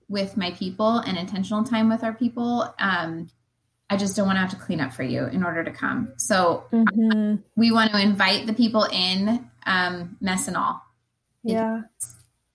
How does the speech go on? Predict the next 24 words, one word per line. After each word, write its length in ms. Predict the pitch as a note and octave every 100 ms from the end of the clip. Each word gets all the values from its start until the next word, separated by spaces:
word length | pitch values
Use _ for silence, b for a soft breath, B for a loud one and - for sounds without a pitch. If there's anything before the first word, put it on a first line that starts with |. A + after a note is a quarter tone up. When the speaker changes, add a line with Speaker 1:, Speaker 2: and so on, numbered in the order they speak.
| _ _ _ _ _ G3+
Speaker 1:
I 120 | A3
just, 460 | A3+ A3 - - _ _ _ _ _ _ _ _ A3
having 320 | A3+ C4 B3+
a 60 |
third 380 | C#4+ A3 G#3+ G#3+
kid, 380 | - F#3+ F#3 -
so 120 | G3+
our 140 | F#3 F#3+
youngest 460 | G3 G#3+ A3+ C4
now 220 | G3+ F#3
is 180 | F3 F3+ - -
five, 580 | E3+ E3 E3+ - F3+ -
um, 440 | F#3+ E3+ D#3+ - -
and 280 | G3 G3 F#3 G#3
the 160 | G#3
third 280 | G3+ A3+ A3
kid 200 | B3 G3+
really 240 | F#3+ F#3
did 240 | F3 F3+ E3+
me 140 | E3
in. 220 | E3 E3
Like, 180 | E3+ E3+
she 200 | - G3
really, 540 | F#3 F3+ F3+ F3 F3